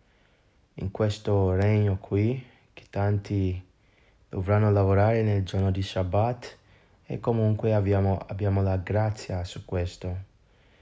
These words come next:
Ma se uno riesce a non lavorare quel giorno, ancora meglio, ok? Ma avremo la grazia. Ecco perché è venuto il Figlio del Padre ed è stato il sacrificio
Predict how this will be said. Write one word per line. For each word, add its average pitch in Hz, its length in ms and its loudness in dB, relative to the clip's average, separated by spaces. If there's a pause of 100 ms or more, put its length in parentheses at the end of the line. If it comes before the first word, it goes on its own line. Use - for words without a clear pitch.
(580)
Ma 95 160 -8
se 95 180 -4
uno 120 300 2
riesce 107 500 0
a 101 60 0
non 98 200 2
lavorare 92 540 0
quel 92 240 -4
giorno, 90 600 -4 (100)
ancora 98 520 -4
meglio, 85 680 -4 (1000)
ok? 95 640 -2
Ma 98 180 -2
avremo 107 380 0
la 107 160 2
grazia. 92 680 -6 (1040)
Ecco 107 320 -4
perché 92 920 -2
è - 80 -10
venuto 95 440 -2
il 92 120 -2
Figlio 104 420 -2
del 92 160 -2
Padre 90 640 -4
ed 90 80 -6
è 92 60 -4
stato 101 380 -6
il 95 80 0
sacrificio 98 920 -8